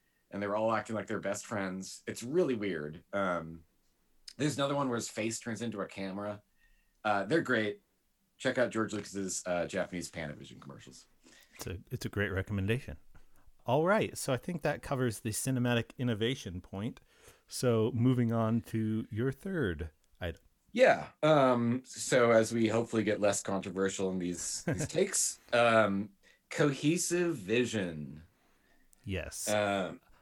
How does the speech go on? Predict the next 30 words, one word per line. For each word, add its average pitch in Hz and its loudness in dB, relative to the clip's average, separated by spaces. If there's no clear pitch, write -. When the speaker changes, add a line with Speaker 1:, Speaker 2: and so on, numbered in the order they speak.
Speaker 2:
I, 175 8
I 180 10
would 190 8
argue 151 10
this 123 4
might 113 4
be 104 2
the, 98 0
the 110 2
best 147 6
case, 92 -2
but 101 -2
I 110 0
will, 101 2
uh, 90 0
I 104 -2
will 95 0
cede 117 0
the 104 -2
floor 95 -2
to - -6
you. 80 -4
Speaker 1:
Sure. - 2
Uh, 160 10
well, 156 6
the 143 2
prequels 143 2
are 117 4
auteur 202 4
movies. 85 -2